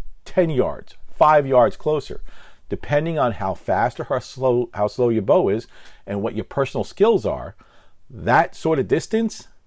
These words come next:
can be pretty impactful because it'll result in a miss. So if you're set to shoot thirty yards and he moved into twenty all of a sudden because you didn't notice,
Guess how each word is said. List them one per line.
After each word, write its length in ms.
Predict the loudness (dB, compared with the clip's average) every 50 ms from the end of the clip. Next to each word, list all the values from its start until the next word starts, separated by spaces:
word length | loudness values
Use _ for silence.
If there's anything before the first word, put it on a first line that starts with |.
| _ _ _ -20 -20 -20 -20 -20 -20 -20 -20 _
can 200 | -4 -2 -2 0
be 460 | 0 0 0 2 2 0 0 -2 -4 -8 _ _ -20 _ _ _ _ _ _ _ -20 -20 -20 -20 _ _ _ _ _
pretty 800 | -20 -16 -14 -14 -10 -2 4 6 6 6 6 4 0 -2 -4 _ _ 0
impactful 640 | 0 0 0 2 2 2 2 0 0 0 2 2
because 240 | 2 2 2 0 2
it'll 220 | 2 0 0 0
result 360 | 0 2 2 2 2 2 2 0
in 60 | -2
a 40 | 0
miss. 440 | 2 0 0 0 -4 -12 -18 -18 -18 -20 -20 _ -20 -20 _ _ -20 -20 _ _ _ _ _
So 240 | 0 6 6 6 6
if 140 | 6 4
you're 360 | 2 4 8 8 8 8 6 4
set 440 | -2 -4 4 8 8 8 8 6 0
to 80 | -6 -6
shoot 400 | -6 -4 -2 0 0 0 -2 -4 -10 -16 -18 -18 -20 -20 -20 -20 -20 -20 _
thirty 300 | 0 2 4 4 6 6
yards 500 | 6 6 8 8 6 6 4 0 -6 -14 -20 -20 -8 -4
and 100 | -2 0
he 100 | 2 2
moved 220 | 2 2 2 2
into 180 | 0 0 -2 -4
twenty 320 | -4 0 2 2 4 6
all 140 | 6 6 6
of 60 | 6
a 40 | 2
sudden 380 | 0 0 -2 -2 -2 -4 -8 -12 -14 _ _ _ _ _ _ _
because 320 | -6 -4 0 0 0 2 2
you 120 | 0 0
didn't 280 | 0 0 0 0 0 2
notice, 640 | 6 8 8 8 8 6 4 0 -4 -10 -14 -18